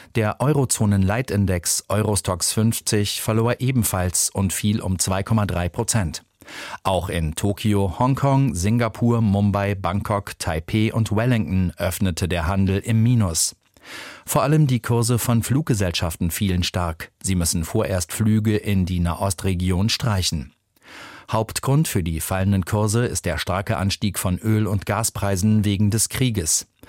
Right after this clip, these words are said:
Ein Barrel der Nordseesorte Brent verteuerte sich heute in den ersten Handelsminuten um vierzehn Prozent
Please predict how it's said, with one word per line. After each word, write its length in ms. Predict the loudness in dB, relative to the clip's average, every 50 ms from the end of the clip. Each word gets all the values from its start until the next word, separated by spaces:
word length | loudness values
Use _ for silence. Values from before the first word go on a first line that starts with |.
| -20 -20 -18 -18 -20 -20 -6
Ein 280 | -2 0 2 4 4 4
Barrel 400 | 2 2 2 2 2 2 2 0
der 240 | 0 0 -2 0 0
Nordseesorte 680 | 0 0 0 0 0 0 0 2 0 0 0 -2 -2
Brent 400 | -2 0 0 2 0 0 -2 -2
verteuerte 640 | -4 -4 -6 -2 -2 0 0 0 0 0 -2 -2
sich 240 | -2 -2 -4 -2 0
heute 260 | 0 0 0 0 -2
in 140 | -2 0 0
den 180 | 0 -2 -2 -2
ersten 400 | -2 -2 -2 0 0 0 2 2
Handelsminuten 800 | 2 2 2 2 0 0 2 2 4 2 2 0 -2 -2 -2
um 160 | 0 -2 -2
vierzehn 420 | -2 -2 -4 -2 -2 0 0 0 0
Prozent 480 | -2 -4 -2 -2 0 0 0 0 -2